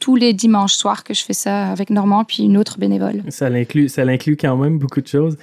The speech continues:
Speaker 2: Et puis, par rapport à ce que t'as dit, là, pour les seringues, je trouve ça fou parce que je me dis, on pourrait juste se dire comment, « Ah ben non, tu sais, on veut pas les encourager là-dedans, puis on veut pas de, offrir des choses comme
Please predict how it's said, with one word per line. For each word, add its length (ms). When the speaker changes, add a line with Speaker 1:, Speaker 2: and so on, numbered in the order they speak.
Speaker 2:
Et 120
puis, 320
par 220
rapport 240
à 60
ce 200
que 60
t'as 160
dit, 140
là, 120
pour 160
les 120
seringues, 440
je 80
trouve 200
ça 180
fou 240
parce 260
que 360
je 140
me 180
dis, 320
on 160
pourrait 260
juste 220
se 100
dire 340
comment, « 340
Ah 40
ben 180
non, 200
tu 60
sais, 60
on 80
veut 140
pas 120
les 180
encourager 440
là-dedans, 560
puis 120
on 60
veut 120
pas 140
de, 240
offrir 400
des 120
choses 440
comme 340